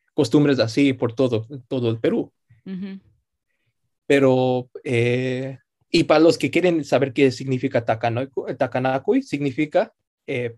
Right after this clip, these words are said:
Speaker 1: pegarse entre, entre ellos. Y uno no puede, no en-, uno no entendiera eso si no entiende el quechua.
Speaker 2: Quechua.
Speaker 1: Eh,
Speaker 2: Ujú.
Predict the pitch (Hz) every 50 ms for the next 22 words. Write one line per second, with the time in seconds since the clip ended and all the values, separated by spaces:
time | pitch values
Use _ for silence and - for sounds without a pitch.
0 | _ - 143 143 139 147 151 135 - - 151 131 127 101 143 135 127 110 127 117
1 | 113 110 113 123 117 _ _ _ _ _ - 143 135 123 - 135 120 135 127 107
2 | - - - _ _ _ _ _ - 170 170 202 226 214 190 196 190 - 190 175
3 | 160 160 160 156 151 156 160 170 180 170 165 160 160 156 147 147 147 - _ _
4 | _ - 190 190 220 214 202 196 185 170 175 151 147 151 185 208 190 185 190 185
5 | 175 151 - - 131 127 131 139 143 156 180 185 - _ _ _ _ - 151 143
6 | 135 _ - 131 139 143 147 156 180 220 233 - - - - 262 269 - - -
7 | - _ _ _ - - - 180 170 - - - _ - 135 127 123 123 120 -
8 | 156 170 180 165 165